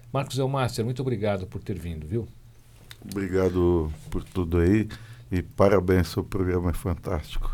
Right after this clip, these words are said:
Speaker 1: Eu tenho certeza que os nossos queridos ouvintes vão, vão prestigiar esse seu trabalho.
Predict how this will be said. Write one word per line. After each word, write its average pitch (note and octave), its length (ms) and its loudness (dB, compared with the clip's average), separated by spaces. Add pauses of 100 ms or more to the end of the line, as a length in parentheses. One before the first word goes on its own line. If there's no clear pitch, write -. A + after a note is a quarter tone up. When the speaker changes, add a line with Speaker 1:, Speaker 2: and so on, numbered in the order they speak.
(140)
Speaker 1:
Eu - 60 -4
tenho B2 160 -2
certeza A2+ 420 -4
que G#2+ 180 -6
os F#2 120 -6
nossos G2 220 -4
queridos F#2+ 320 -6
ouvintes G#2 580 -6 (320)
vão, F#2+ 440 -4 (100)
vão G#2 140 -2
prestigiar F2 600 -4
esse F2+ 200 -8
seu F#2 200 -6
trabalho. F2+ 500 -4